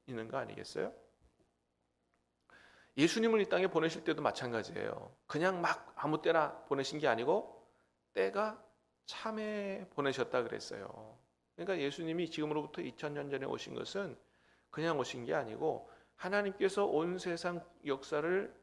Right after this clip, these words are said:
에, 구속하시기 위해서 수천 년간 세계를, 세계 역사를 경영해 오셨는데 그때가 딱 적합한 때였다라고 하는 거죠. 하나님은 계획을 따라 일하시는 분입니다.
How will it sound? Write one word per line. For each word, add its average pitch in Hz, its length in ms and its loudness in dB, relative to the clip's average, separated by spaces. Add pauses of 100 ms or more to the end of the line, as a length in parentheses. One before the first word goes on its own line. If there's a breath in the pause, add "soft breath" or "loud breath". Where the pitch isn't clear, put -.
(440 soft breath)
에, - 520 -2 (160)
구속하시기 175 960 0
위해서 170 640 -4
수천 - 460 -4
년간 196 720 0
세계를, 185 760 0
세계 175 240 -2
역사를 170 540 0 (180)
경영해 151 360 0
오셨는데 117 840 0 (580 soft breath)
그때가 185 540 0
딱 - 460 0 (260)
적합한 139 600 -6
때였다라고 110 920 -4
하는 120 240 -6
거죠. 110 460 -14 (540)
하나님은 147 500 -8
계획을 139 380 0
따라 131 220 0
일하시는 120 480 -2
분입니다. 113 360 -10